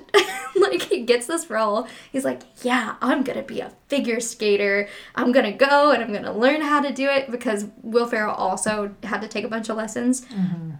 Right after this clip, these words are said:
Speaker 1: which I thought was super cool. It's like, how often do you get to see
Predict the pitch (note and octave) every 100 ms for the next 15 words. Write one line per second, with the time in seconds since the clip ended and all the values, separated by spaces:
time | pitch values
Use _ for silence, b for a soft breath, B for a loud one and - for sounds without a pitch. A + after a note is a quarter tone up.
0 | - B3+ B3+ D4 - G#3 - F#3+ - -
1 | G3 D#3 G3 G3 G3 - _ _ _ _
2 | _ - D4 B3+ A#3 A3+ G#3+ G3+ G3 F#3+
3 | - F#3 - G3 F#3+ G3 G3+